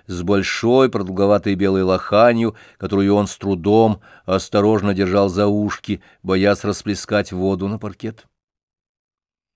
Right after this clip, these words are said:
"Двенадцать с половиной фунтов, ваше сиятельство", — сказал он с особенной поварской гордостью, — "мы давеча взвешивали". Рыба была слишком велика для лоханки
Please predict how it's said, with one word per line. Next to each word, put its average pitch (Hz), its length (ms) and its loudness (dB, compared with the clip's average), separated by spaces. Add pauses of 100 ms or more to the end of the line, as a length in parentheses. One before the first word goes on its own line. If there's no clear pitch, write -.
(180)
"Двенадцать 135 880 2
с - 80 -10
половиной 165 600 4
фунтов, 139 680 0
ваше 131 260 4
сиятельство", — 127 800 2 (260)
сказал 98 400 -2
он 98 80 0
с - 120 -6
особенной 104 640 0
поварской 98 520 -2
гордостью, — 95 640 0 (220)
"мы 113 220 4
давеча 113 600 6
взвешивали". 98 960 0 (2000)
Рыба 165 300 2
была 160 240 2
слишком 156 440 -2
велика 143 480 4
для 107 140 0
лоханки 95 680 -2